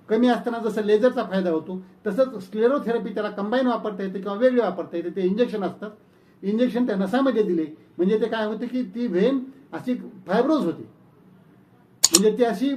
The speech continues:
बंद होत होत होत लहान होऊन ती बंद होऊन जाते. म्हणजे तिथं ते फुगलेलं पूर्ण कमी होऊन जाईल आणि तिथून रक्तपुरवठाच येणार नाही, पुन्हा बाजूच्या रक्तवाहिन्या आहेत मधून तो रक्तपुरवठा येईल. तसंच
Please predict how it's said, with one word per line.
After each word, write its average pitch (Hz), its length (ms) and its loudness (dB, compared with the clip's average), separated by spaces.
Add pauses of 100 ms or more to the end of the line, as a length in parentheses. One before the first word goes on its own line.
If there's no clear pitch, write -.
बंद 269 320 4
होत 214 360 2
होत 214 240 0
होत 214 220 0
लहान 185 160 4
होऊन 196 200 -2
ती 240 60 -6
बंद 214 240 0
होऊन 127 180 -2
जाते. - 280 -16 (560)
म्हणजे 240 220 2
तिथं 240 300 -2
ते 226 80 0
फुगलेलं 202 400 0
पूर्ण 202 260 0
कमी 214 200 -2
होऊन 226 200 -2
जाईल 254 200 0 (220)
आणि 170 120 -2
तिथून 247 200 -2
रक्तपुरवठाच 262 600 2
येणार 202 200 0
नाही, 143 200 -4
पुन्हा 123 200 -12 (460)
बाजूच्या 254 400 0
रक्तवाहिन्या 190 480 0
आहेत 170 160 -8
मधून 190 260 -4
तो 240 80 0
रक्तपुरवठा 139 520 -6
येईल. 107 100 -16 (680)
तसंच 247 340 2